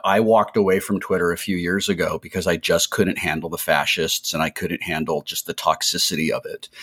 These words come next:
And I don't miss it at all. I don't regret it. Uh, I have no desire to go back. Um, and, and, uh, and that to-, that really, really makes me sad. These, these, these media companies have the absolute ability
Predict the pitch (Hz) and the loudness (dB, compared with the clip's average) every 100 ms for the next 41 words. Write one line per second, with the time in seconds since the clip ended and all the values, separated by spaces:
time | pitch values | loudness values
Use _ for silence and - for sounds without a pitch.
0 | - - - 90 82 80 - 87 92 90 | -18 -6 0 2 2 0 -2 -2 -2 -2
1 | 87 - 87 82 95 101 76 76 - 80 | -4 -4 -2 2 4 4 2 -4 -8 -8
2 | - 73 92 117 - - - - - - | -2 2 4 2 0 -12 -12 -8 -6 -4
3 | 80 - - _ - 87 85 95 95 82 | -4 -6 -14 _ -6 -2 0 0 -2 0
4 | 78 87 90 78 73 69 76 87 - - | 2 4 2 -2 -2 0 2 2 0 -6
5 | _ _ _ - 80 78 71 69 65 - | _ _ _ -4 0 2 2 0 -2 -8
6 | - - 90 78 76 69 - 87 78 78 | -14 -6 0 0 -2 -6 -6 -4 -2 -2
7 | 82 80 - 101 123 - - 127 120 127 | -2 0 2 4 4 0 0 2 4 4
8 | 127 120 101 92 101 117 120 101 110 95 | 4 2 2 -2 2 2 4 4 2 0
9 | 101 - 120 139 160 - - _ - - | -2 -2 0 2 0 0 -6 _ -20 -16
10 | - 95 117 117 101 - - 113 104 - | -4 2 4 4 2 -2 0 2 2 0
11 | 107 92 110 127 156 - 107 101 101 101 | 0 2 4 4 4 4 2 2 0 2
12 | - 104 110 98 85 98 - 117 101 95 | 2 2 2 2 2 2 2 2 2 2
13 | 82 92 90 92 85 80 78 | 0 0 2 2 0 -2 -6